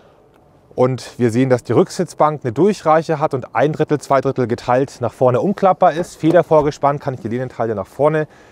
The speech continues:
legen. Wir haben jetzt hier eine Stufe im Laderaum, weil unser Testwagen nicht über den optional erhältlichen doppelten Ladeboden verfügt. Dafür hat er eine Anhängekupplung. Die kann ich dann hier mit einer Taste im,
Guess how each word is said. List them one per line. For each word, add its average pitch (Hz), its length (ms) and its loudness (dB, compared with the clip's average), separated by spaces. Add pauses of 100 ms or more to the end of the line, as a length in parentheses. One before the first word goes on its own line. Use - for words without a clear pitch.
(140)
legen. 139 480 -2 (340)
Wir 110 100 -2
haben 117 80 -2
jetzt 120 120 -8
hier 143 120 -2
eine 113 100 -4
Stufe 190 400 -4
im 143 100 -2
Laderaum, 131 520 2
weil 120 100 0
unser 131 220 -6
Testwagen 117 540 -2
nicht 135 220 -6
über 117 140 -4
den 107 120 -4
optional 113 540 -4
erhältlichen 104 580 -8 (300)
doppelten 98 500 -6
Ladeboden 104 640 0
verfügt. 117 540 -6
Dafür 147 260 0
hat 139 120 -8
er 117 80 -2
eine 107 260 -6
Anhängekupplung. 185 800 0 (300)
Die 139 100 -2
kann 135 220 -2
ich - 280 -4 (500)
dann 117 280 0 (480)
hier 123 160 -2
mit 120 120 -6
einer 104 220 -4
Taste 185 600 0 (300)
im, 156 300 0